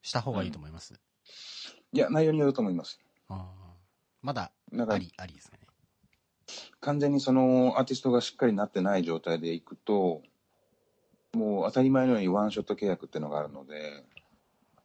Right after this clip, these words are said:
Speaker 2: 一枚出して何もなくて終わりっていう。これをや、が多分起きると、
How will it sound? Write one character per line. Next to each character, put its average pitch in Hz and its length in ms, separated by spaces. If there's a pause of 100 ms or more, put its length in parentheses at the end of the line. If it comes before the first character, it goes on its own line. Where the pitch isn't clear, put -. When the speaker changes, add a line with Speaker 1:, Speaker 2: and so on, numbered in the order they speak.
(420)
Speaker 2:
一 104 320
枚 95 180
出 82 120
し - 100
て 82 500
何 85 160
も 85 100
な 85 120
く - 80
て 78 60
終 76 100
わ 76 80
り 76 160
っ - 160
て 71 80
い 71 100
う。 67 200 (1400)
こ 156 100
れ 160 60
を 165 140
や、 160 220 (220)
が 131 200
多 147 120
分 101 180
起 - 40
き 135 120
る 104 100
と、 80 480